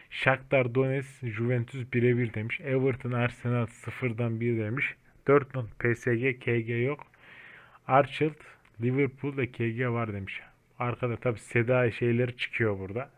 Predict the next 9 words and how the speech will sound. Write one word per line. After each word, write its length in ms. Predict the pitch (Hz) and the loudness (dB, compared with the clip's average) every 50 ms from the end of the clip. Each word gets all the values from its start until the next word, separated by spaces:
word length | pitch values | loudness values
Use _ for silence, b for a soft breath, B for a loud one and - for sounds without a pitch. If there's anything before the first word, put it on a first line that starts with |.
| - - | -10 -8
ekranda. 580 | 110 - - 113 107 104 107 120 139 - 156 - _ _ _ - | -8 -8 -6 -8 -8 -6 -6 -8 -8 -10 -12 -18 _ _ _ -10
Akrostiş 500 | 120 110 107 - - 117 107 - - - | -8 -8 -8 -6 -6 -10 -10 -10 -10 -16
işte. 260 | - - - 131 143 - B B B B B B B | -18 -16 -14 -14 -16 -16 B B B B B B B
"Harika." 520 | - - 107 110 117 127 120 - 151 131 | -4 -2 0 2 2 2 2 4 2 2
demiş, 200 | 117 107 104 - | 2 0 -4 -6
kız 280 | - - 117 107 101 104 | -6 -6 -8 -8 -4 -4
bayılmış. 520 | 110 113 113 110 107 123 147 - - - | -2 -2 -2 -2 -4 -6 -8 -8 -6 -4
"Biliyorum." 480 | 123 113 113 120 120 113 107 104 104 98 | -2 0 0 2 0 0 -2 -4 -6 -10
demiş. 380 | 95 95 95 - - - - | -10 -10 -10 -10 -12 -12 -14